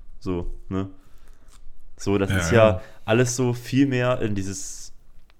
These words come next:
Speaker 1: keine Ahnung, hat sich auch viel mehr an diesem Arabischen irgendwie so ori-, orientiert, ne?
Speaker 2: Ja. Ja, ja.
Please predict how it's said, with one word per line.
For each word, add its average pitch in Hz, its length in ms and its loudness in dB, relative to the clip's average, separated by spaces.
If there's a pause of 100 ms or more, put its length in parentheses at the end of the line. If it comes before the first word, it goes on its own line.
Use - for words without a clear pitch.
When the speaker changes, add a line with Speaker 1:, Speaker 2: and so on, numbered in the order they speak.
(140)
Speaker 1:
keine 107 200 2
Ahnung, 113 320 2 (960)
hat 110 160 2
sich 101 80 0
auch - 60 -2
viel 139 160 2
mehr 139 140 4
an 104 100 2
diesem 104 320 -4
Arabischen 101 600 2
irgendwie 85 280 -2
so 92 120 -8
ori-, 82 280 -4
orientiert, 82 580 -4
ne? 107 160 -4 (1080)
Speaker 2:
Ja. 120 300 -2 (840)
Ja, 98 140 0
ja. 92 280 0